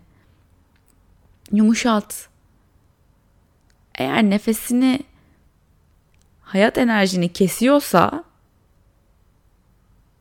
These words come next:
egonun yapmaya çalıştığı ileri götürmek bir şeyleri,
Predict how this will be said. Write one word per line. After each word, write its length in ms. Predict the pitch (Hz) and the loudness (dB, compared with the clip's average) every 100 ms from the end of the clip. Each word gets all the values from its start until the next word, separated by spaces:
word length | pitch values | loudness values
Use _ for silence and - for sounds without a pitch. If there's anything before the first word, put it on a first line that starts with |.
| _ _ _ 185 | _ _ _ 0
egonun 380 | 175 185 175 | 2 2 2
yapmaya 420 | 180 165 - 160 156 | 2 0 -2 -4 -2
çalıştığı 580 | 160 151 - - 151 - | -6 -8 -8 -6 -6 -4
ileri 300 | 165 160 160 | -2 -2 -2
götürmek 500 | 156 156 147 151 - | -4 -4 -6 -8 -10
bir 60 | |
şeyleri, 560 | - 151 139 139 190 | -10 -8 -6 -6 -6